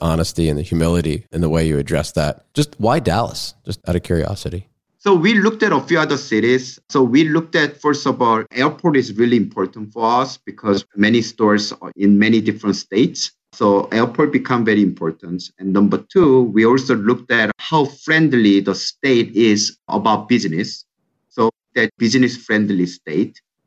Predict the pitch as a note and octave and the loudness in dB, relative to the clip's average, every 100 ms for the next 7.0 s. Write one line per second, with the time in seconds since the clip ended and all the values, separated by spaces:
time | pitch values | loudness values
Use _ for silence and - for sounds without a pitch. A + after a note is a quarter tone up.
0 | _ - G#2+ A2+ G#2+ G#2+ C#3+ F#3 - C3+ | _ -14 -2 2 4 6 4 2 2 0
1 | C3 B2+ B2+ A#2 A2 C3+ A#2+ G2+ G2 F#2+ | 2 -2 -2 -4 0 2 2 0 0 -2
2 | - _ _ A#2+ A#2+ A2 A#2 B2 A#2+ - | -8 _ _ 0 0 2 2 2 0 0
3 | D3+ D3+ C3 A2+ G#2 A2 A2 G#2+ - B2 | 2 4 2 0 0 -2 0 -2 -2 -4
4 | B2 G#2+ - _ F2 E2+ F2 _ _ _ | -2 -4 -8 _ -2 -2 -4 _ _ _
5 | A2 D3+ D#3+ - - _ B2+ B2+ A#2+ - | -2 -2 0 -6 -6 _ 2 4 2 0
6 | D3 G#2+ G#2 - G#2 - G#2 G2 G#2 G#2 | 0 2 0 -2 -6 -2 0 2 0 -2